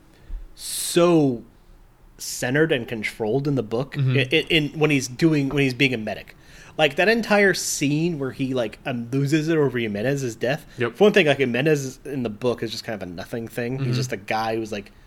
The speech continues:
Speaker 1: a nice dude. Um, and it's somebody else who's talking about a different character,
Speaker 2: Mm-hmm.
Speaker 1: um, who, like, had that attachment. They kinda just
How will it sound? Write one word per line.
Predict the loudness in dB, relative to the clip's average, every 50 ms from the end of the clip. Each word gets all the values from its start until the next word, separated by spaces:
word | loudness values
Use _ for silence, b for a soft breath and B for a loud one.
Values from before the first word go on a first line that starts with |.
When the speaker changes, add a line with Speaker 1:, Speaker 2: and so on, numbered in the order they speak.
| b b b b b b b
Speaker 1:
a | -2
nice | 0 0 0 0 -2 -2
dude. | -4 0 0 2 2 2 0 -4 B B B B B B B B 2
Um, | 4 4 4 4 2 0 -2 -8 -14 -20 -10 -2 0
and | 2 2
it's | 2 0 -2
somebody | 0 4 4 6 6 6 4 2 2
else | 2 0 0 0 -2
who's | -4 -4 -2
talking | 0 0 0 0 -2 -2
about | -2 -2 -4 -4
a | -6 -6
different | -8 -6 -4 -4 -4 -4 -2
character, | 0 2 2 2 2 0 -2 -4 -4 -4 -6 -6
Speaker 2:
Mm-hmm. | -4 -2 -2 -2 -4 -6 -12 -20 _ _ -2 2
Speaker 1:
um, | 4 4 4 4 2 0 -2 -4 -6 -4
who, | -2 -2 0
like, | 2 2 0 0
had | 0 0 0 0 0
that | 0 -4
attachment. | -2 -2 0 -2 0 0 -2 -2 -2
They | -2
kinda | -2 -2 -6 -6
just | -6 -8